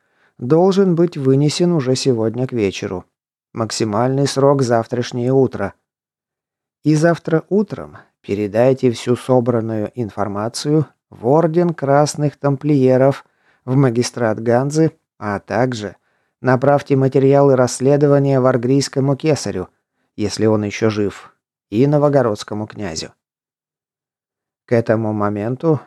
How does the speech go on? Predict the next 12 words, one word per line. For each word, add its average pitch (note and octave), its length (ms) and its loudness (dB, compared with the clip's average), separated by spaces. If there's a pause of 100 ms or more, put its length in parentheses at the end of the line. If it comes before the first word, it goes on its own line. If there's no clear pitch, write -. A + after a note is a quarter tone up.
все A#2 300 0
судьи C#3+ 460 0
трибунала B2+ 640 2
должны B2+ 420 0
быть C3+ 320 -2
мертвы, C3 540 0 (640)
а B2 140 0
каждая D3+ 460 2
портальная C#3 640 2
станция D3 560 -2
на A2+ 160 -2
Юпитере G2+ 520 -4